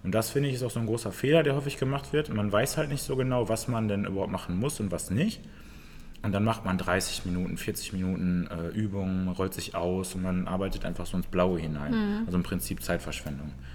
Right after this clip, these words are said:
Speaker 1: Ne, wenn du jetzt jemand bist, der volle Mobilität und Flexibilität hat, dann musst du auch gar nicht so viele Übungen dafür machen.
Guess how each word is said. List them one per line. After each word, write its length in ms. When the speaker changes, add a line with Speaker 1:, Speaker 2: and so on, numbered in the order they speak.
Speaker 1:
Ne, 160
wenn 140
du 60
jetzt 160
jemand 220
bist, 180
der 60
volle 260
Mobilität 560
und 120
Flexibilität 800
hat, 240
dann 280
musst 220
du 60
auch 100
gar 140
nicht 100
so 80
viele 220
Übungen 180
dafür 220
machen. 340